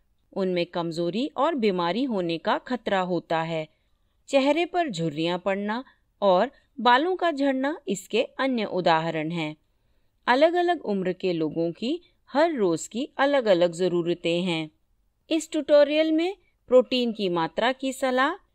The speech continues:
क्षेत्र में देखे गए मूल्यों के आधार पर दी गई है।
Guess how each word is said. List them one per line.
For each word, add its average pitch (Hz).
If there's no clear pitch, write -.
क्षेत्र 330
में 320
देखे 196
गए 202
मूल्यों 254
के 285
आधार 165
पर 269
दी 233
गई 175
है। 165